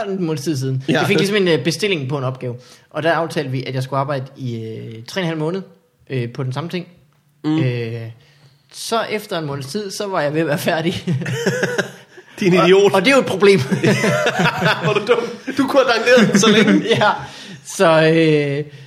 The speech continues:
Speaker 1: så, så skal vi jo ligesom finde ud af, hvad det så gør. Og så, øh, øh, aftaler vi, at, øh, jamen, ved du hvad, vi afbryder bare kontrakten før tid. Og så, øh, så er jeg ligesom, så finder jeg så noget andet at lave i stedet for. Så nu er jeg så
Speaker 2: Mm.
Speaker 1: tilbage på D R, hvor jeg har været i noget tid. Øh,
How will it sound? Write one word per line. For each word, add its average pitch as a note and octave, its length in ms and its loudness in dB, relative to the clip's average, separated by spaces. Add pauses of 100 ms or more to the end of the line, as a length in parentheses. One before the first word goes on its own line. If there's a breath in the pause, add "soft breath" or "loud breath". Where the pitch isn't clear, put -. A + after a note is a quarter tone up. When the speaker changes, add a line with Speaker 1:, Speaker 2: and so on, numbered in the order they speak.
(220 loud breath)
Speaker 1:
så, G3 180 -2
så G#3 140 -4
skal B3+ 140 -4
vi A#3 60 2
jo A3 40 2
ligesom G#3+ 200 -6
finde A3 120 0
ud A3+ 40 2
af, G#3+ 40 -2
hvad G#3 80 -2
det - 80 -8
så G3 100 -4
gør. D#3+ 160 -2
Og D3 260 -6
så, F#3+ 340 0
øh, A#2+ 880 -4
øh, A2+ 180 -8
aftaler D3+ 320 -2
vi, B2 220 -4
at, C3 260 -8
øh, A2 360 -8
jamen, A#2+ 120 -6
ved C3+ 60 0
du C#3 40 -4
hvad, B2+ 120 -2
vi B2 120 -6
afbryder C3+ 340 -4
bare A#2 180 -8
kontrakten C3 420 -8
før A2+ 120 -16
tid. - 180 -20 (100)
Og B2+ 100 -20
så, C#3 120 -8
øh, C3 140 -2 (640)
så - 140 -6
er D3+ 40 0
jeg D3 80 -2
ligesom, C#3 240 -6
så D3+ 120 -8
finder D#3 240 -6
jeg C3 100 -2
så D3 80 -6
noget C#3 140 -8
andet E3+ 240 -2
at C3+ 60 0
lave A2 280 -12 (100)
i C3+ 60 -16
stedet B2 220 -10
for. - 80 -20 (100)
Så E3 80 -6
nu D3 80 0
er E3+ 60 2
jeg D#3+ 60 0
så D#3 60 -2
Speaker 2:
Mm. D3 60 -10
Speaker 1:
tilbage C3 400 -4 (140)
på A#2 220 -6
D - 20 -10
R, A#2 160 -4
hvor G2+ 100 -14
jeg A2+ 100 -14
har A2 80 -12
været A2 260 -12
i - 20 -18
noget G2+ 180 -18
tid. A2+ 100 -14 (500 loud breath)
Øh, C3 540 -2